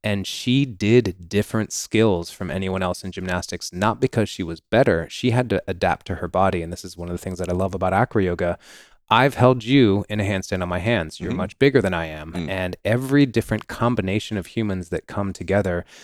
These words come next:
Speaker 1: there is a right fit for those two people. So as much as I love that this is the right technique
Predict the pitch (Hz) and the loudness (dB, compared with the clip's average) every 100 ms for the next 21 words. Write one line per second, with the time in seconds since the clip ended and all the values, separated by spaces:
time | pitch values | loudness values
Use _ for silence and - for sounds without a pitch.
0 | - - 92 101 117 - 110 117 107 - | -20 -12 2 6 6 6 4 4 2 -2
1 | 98 98 95 92 - 101 - 101 87 87 | -2 2 0 0 -2 -4 -2 -4 -4 -4
2 | - 87 92 - 76 71 - - 90 90 | -8 -10 -8 -8 -10 -10 -8 -2 0 -2
3 | - 101 - 110 95 90 95 98 98 92 | -2 -2 -2 0 0 2 2 4 2 -2
4 | - - - 101 - 85 90 - 76 92 | -12 -14 2 2 2 -2 -4 -4 -4 0
5 | 127 - 92 - 87 82 - | 0 0 -2 -2 -8 -10 -12